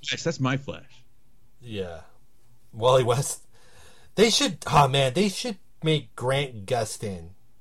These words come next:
Speaker 2: the Flash in the James Gunn D C universe, and they should make him Wally West.
Speaker 1: Yeah. <laughs>
Speaker 2: Right? Isn't that your answer right there?
Speaker 1: Yeah.
Speaker 2: There it is. T M. Um,
Speaker 1: <laughs>
Speaker 2: okay, for me,
Speaker 1: Because
Speaker 2: God.
Speaker 1: D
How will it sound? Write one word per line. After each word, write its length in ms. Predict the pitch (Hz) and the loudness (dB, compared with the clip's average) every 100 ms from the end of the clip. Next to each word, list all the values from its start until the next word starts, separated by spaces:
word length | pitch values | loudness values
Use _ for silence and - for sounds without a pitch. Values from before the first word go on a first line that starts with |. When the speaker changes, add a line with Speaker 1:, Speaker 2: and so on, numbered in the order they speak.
| - | -12
Speaker 2:
the 180 | 107 110 | -8 -8
Flash 640 | - 113 107 104 123 - | -6 -4 -4 -2 -4 -8
in 180 | - 107 | -10 -10
the 80 | 101 | -10
James 420 | 92 104 104 98 | -8 -8 -8 -8
Gunn 400 | 98 101 104 123 123 | -8 -6 -6 -10 -12
D 180 | 127 | -14
C 140 | 123 139 | -12 -10
universe, 520 | 143 151 165 165 - - - | -8 -4 -4 -6 -10 -20 -18
and 140 | - 120 | -12 -10
they 60 | 123 | -8
should 180 | 135 | -8
make 180 | 123 117 | -8 -8
him 120 | 117 101 | -6 -4
Wally 320 | 101 92 95 | -4 -4 -8
West. 540 | 85 80 - - - - - - - - - - - - | -12 -14 -14 -18 -20 -20 -20 -20 -20 -20 -20 -20 -20 -14
Speaker 1:
Yeah. 600 | 104 120 139 151 151 156 - 262 | -4 0 0 2 0 0 -2 -2
<laughs> 200 | - 180 | -2 0
Speaker 2:
Right? 340 | 175 240 247 - - | 4 4 4 -2 -8
Isn't 220 | 147 196 | -2 2
that 160 | 202 | 2
your 100 | 170 | 2
answer 540 | 180 196 240 240 214 - | 0 0 2 2 2 -4
right 180 | 190 165 | -6 -4
there? 320 | 202 226 226 | -4 -2 -4
Speaker 1:
Yeah. 80 | 262 359 - | -6 -6 -4
Speaker 2:
There 140 | 185 | 0
it 40 | 214 | 2
is. 380 | 190 123 - - - - - - - - - - | 2 0 -10 -18 -20 -20 -20 -20 -20 -20 -20 -10
T 220 | - 170 | -2 0
M. 240 | 135 98 - - - | 0 -2 -10 -18 -6
Um, 500 | 123 123 123 120 107 - - - - - | 0 2 2 0 -4 -16 -20 -20 -16 -12
Speaker 1:
<laughs> 1400 | - 139 220 - - - 294 - - - - - - - | -12 -10 -12 -12 -14 -16 -20 -20 -20 -20 -14 -12 -10 0
Speaker 2:
okay, 320 | 170 - 151 120 | 2 6 8 6
for 200 | - 160 | 4 2
me, 300 | 151 202 202 | 4 6 6
Speaker 1:
Because 160 | 165 | 4
Speaker 2:
God. 560 | - 139 131 127 113 | 0 0 2 2 0
Speaker 1:
D 60 | 101 | -4